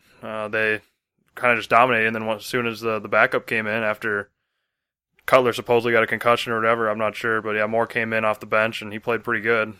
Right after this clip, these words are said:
Uh, who knows if it's, um, a lot of that's gotta be Tampa Bay's defense, obviously. But anyway, I didn't really like, mind that play, and it got home. Uh, a little bit of a misleading final there, thirty to twenty, but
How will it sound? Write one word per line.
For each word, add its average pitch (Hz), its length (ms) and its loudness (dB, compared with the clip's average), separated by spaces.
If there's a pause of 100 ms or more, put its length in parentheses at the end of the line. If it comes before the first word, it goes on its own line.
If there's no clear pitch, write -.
(100)
Uh, 101 260 -8
who 107 140 -10
knows 107 220 -4
if 104 100 -16
it's, - 260 -12 (120)
um, 104 300 -8
a - 40 -12
lot 113 140 0
of 110 40 -2
that's 104 140 -6
gotta 107 160 -4
be 104 60 -14
Tampa 101 260 -8
Bay's 98 200 -6
defense, 104 440 -8
obviously. 98 460 -6
But 98 200 -10 (560)
anyway, 120 220 0
I 117 40 0
didn't 117 140 -2
really 113 160 -2
like, 110 220 -2
mind 113 240 2
that 107 160 0
play, 110 320 0
and 101 160 -10 (200)
it 107 140 -10
got 104 160 0
home. 107 320 -4 (380)
Uh, 98 380 -12 (140)
a 120 40 -20
little 113 180 -2
bit 110 80 -2
of 101 80 -6
a 104 40 -12
misleading 101 480 -8
final 107 320 -2
there, 95 280 -6
thirty 104 240 -4
to - 100 -18
twenty, 104 340 -6
but 95 240 -8